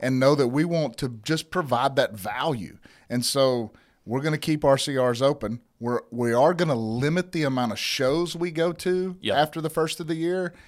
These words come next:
Speaker 1: So that's gonna be very limited. So you won't see us around as much as you have before, set up doing R C R. Matter of fact, you won't see us very much at all. We'll be there
Speaker 2: Right.
Speaker 1: doing submissions
Speaker 2: Correct.
Speaker 1: at a lot of shows,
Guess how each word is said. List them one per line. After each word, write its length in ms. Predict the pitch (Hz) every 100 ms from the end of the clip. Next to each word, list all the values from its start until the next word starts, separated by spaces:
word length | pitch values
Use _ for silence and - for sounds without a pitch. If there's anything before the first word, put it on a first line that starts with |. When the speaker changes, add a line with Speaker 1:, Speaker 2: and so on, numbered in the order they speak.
| - -
Speaker 1:
So 160 | 139
that's 200 | 120 135
gonna 160 | - 156
be 120 | 131
very 340 | 110 98 127 131
limited. 460 | 117 127 147 160
So 100 | -
you 180 | 117 131
won't 180 | 156 160
see 280 | - - 131
us 160 | 143 -
around 500 | 107 107 123 131 127
as 160 | 98 101
much 360 | 98 117 131 127
as 200 | 117 110
you 120 | 110
have 280 | 113 120 -
before, 520 | 101 - 127 160 160 - - -
set 280 | - 147
up 160 | 139 -
doing 200 | 123 120
R 140 | 113 123
C 220 | - 101
R. 320 | 107 135 147 - - _
Matter 180 | 131 156
of 60 | 151
fact, 360 | 151 151 - _ _ _ _ _ -
you 220 | 117 151
won't 220 | 165 156
see 240 | 139 156 135
us 80 |
very 260 | - 135 123
much 220 | 120 117
at 80 | 92
all. 300 | 104 117 87
We'll 140 | 113
be 160 | 143 160
there 160 | 147 143
Speaker 2:
Right. 60 |
Speaker 1:
doing 200 | 143 143
submissions 960 | 120 - 117 131 202 - 113 151 170 - -
Speaker 2:
Correct. 340 | 104 87 -
Speaker 1:
at 140 | 127 131
a 40 |
lot 260 | 110 104 135
of 80 | 151
shows, 440 | 170 160 160 151